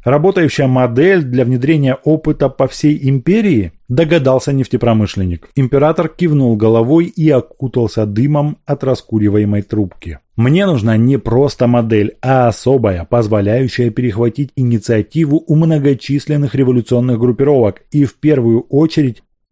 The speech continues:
у революционеров, представляющих крупный и средний капитал, состоящий из владельцев фабрик и заводов. Их активно поддерживает интеллигенция,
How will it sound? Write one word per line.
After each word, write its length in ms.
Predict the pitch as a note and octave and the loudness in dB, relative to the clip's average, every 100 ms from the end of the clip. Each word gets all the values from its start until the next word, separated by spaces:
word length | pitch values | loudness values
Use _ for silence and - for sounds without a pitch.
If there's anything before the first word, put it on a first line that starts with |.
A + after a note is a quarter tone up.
| _ | _
у 100 | D#3+ | 0
революционеров, 920 | D#3+ C3+ C3 A2 B2 A2+ B2+ D3+ A2 | 2 2 0 0 -2 0 0 0 -2
представляющих 840 | - A2+ - G#2+ G#2 B2+ A2+ A2 - | -4 -4 -2 -2 0 0 -2 -6 -2
крупный 480 | - D#3+ D3 C#3+ | 0 0 0 -2
и 240 | D#3 - C3+ | -2 -4 -4
средний 560 | - C3 C3 B2+ C3 | -2 0 0 0 -2
капитал, 640 | A2+ B2+ C3 - B2 F2+ - _ _ | -2 -2 -2 0 0 -2 -10 _ _
состоящий 600 | - B2 D3+ F3+ F3 D3 | -8 -4 0 0 0 -2
из 360 | D#3 - C#3 A2+ | -4 -2 -2 -2
владельцев 680 | A2 A#2+ A2 C#3+ D3 A#2+ G#2 | 0 -2 0 -2 -2 -6 -4
фабрик 380 | B2+ A2+ A2+ - | -2 0 -2 -4
и 60 | - | -8
заводов. 540 | A2 A2 G2+ F#2+ E2+ - - _ _ | -4 -2 -2 -2 -4 -12 -20 _ _
Их 240 | - G#3 - _ | -2 -2 -2 _
активно 640 | D3 - _ D3+ F#3+ F#3 | -4 -4 _ -2 2 0
поддерживает 720 | E3+ B2 A2+ A#2 B2 B2+ B2 A2 | 0 -2 0 -2 0 2 2 0
интеллигенция, 840 | G#2+ G#2+ A2 G#2+ G#2 F#2 F#2+ F#2+ | 0 0 0 0 -2 -2 -4 -6